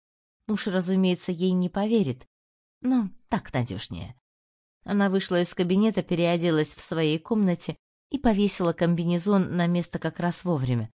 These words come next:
потому что в дверях соскрежетал ключ. Это водитель привёз мужа. Услышав возню и здорово пьяный голос мужа, Марианна резвой антилопой скакнула наверх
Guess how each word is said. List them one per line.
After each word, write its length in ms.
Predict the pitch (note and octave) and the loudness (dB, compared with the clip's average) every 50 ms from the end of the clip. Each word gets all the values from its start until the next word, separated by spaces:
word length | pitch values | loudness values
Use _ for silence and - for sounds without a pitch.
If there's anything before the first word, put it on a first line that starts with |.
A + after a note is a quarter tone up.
| _ _ _ _ | _ _ _ _
потому 300 | - - - D3+ D#3 D3+ | -8 -4 -2 -2 -2 -2
что 180 | C#3 - - D#3 | -2 -4 -6 -8
в 60 | D3 | -8
дверях 380 | C#3+ D3+ D#3+ E3 F3 F3 E3+ - | -6 -4 -2 0 0 -2 -2 -4
соскрежетал 760 | - D3+ - - - C#3+ C3+ C#3 D3+ C3+ - C3+ B2+ C3 B2+ | -8 -10 -10 -10 -8 -6 -6 -6 -6 -4 -2 -2 -2 -2 -2
ключ. 440 | - D3 C3 B2+ A#2 - - - - _ _ _ _ _ _ _ _ _ _ | -4 -2 -2 -2 -2 -4 -8 -14 -16 _ _ _ _ _ _ _ _ _ _
Это 240 | - F3+ - F3 D#3 | -14 -8 -6 -4 -2
водитель 520 | E3 D#3+ D#3+ E3 F#3 E3+ - - B2 B2 | -2 -2 -2 -2 -4 -6 -6 -8 -8 -8
привёз 500 | - - D3 C#3+ C3+ D3 C#3 B2+ - - | -6 -6 -6 -6 -4 -4 -6 -6 -6 -6
мужа. 420 | D3+ D#3 C3+ B2 G#2+ - G#2+ F#2+ - _ _ _ _ _ _ _ _ _ _ _ _ _ _ _ _ _ | -4 -2 0 0 0 -2 -6 -10 -12 _ _ _ _ _ _ _ _ _ _ _ _ _ _ _ _ _
Услышав 560 | - F#3+ F#3+ - - G3 G3+ F#3+ - G3+ F3+ | -8 -6 -6 -2 0 0 0 0 0 -2 -2
возню 500 | E3+ F3 F#3 F#3+ G3 F#3 G3+ A3 A3+ G#3+ - _ _ _ _ - | 0 2 2 2 2 2 2 2 2 0 0 _ _ _ _ -2
и 100 | - G#3+ | 0 0
здорово 480 | F#3+ E3+ E3+ G3+ G3+ G3 F#3+ E3+ F3 E3+ | 0 2 2 2 2 4 2 2 0 0
пьяный 420 | - - F3 F3+ F3 E3 E3+ D#3 | 0 0 0 0 2 2 0 -2
голос 420 | D3+ D#3 E3+ D#3+ D3 D3+ D#3 - - | 0 0 0 2 2 0 0 0 0
мужа, 340 | G#3 G#3+ G#3+ F#3 F#3 D#3+ - - _ _ _ _ _ | 0 0 2 0 0 -2 -4 -6 _ _ _ _ _
Марианна 540 | - G#3 A3 G#3 G#3+ G#3+ G#3 G#3+ G3+ G3 G3 | -2 0 2 2 2 2 2 2 2 2 2
резвой 380 | F#3 F#3+ F#3+ F3 F3 F3+ F3 | 4 2 2 2 2 2 4
антилопой 500 | E3+ E3+ - - F#3 F#3 F3 - D#3+ D#3+ | 4 2 0 0 0 0 0 2 0 -2
скакнула 480 | - - E3+ D#3 - - E3+ D#3 D3+ D3+ | -2 -2 -6 -6 -4 -2 -2 0 2 2
наверх 480 | D#3 E3+ F3 F#3 G3+ G#3+ G#3 G3 - | 2 2 2 2 2 2 0 0 -4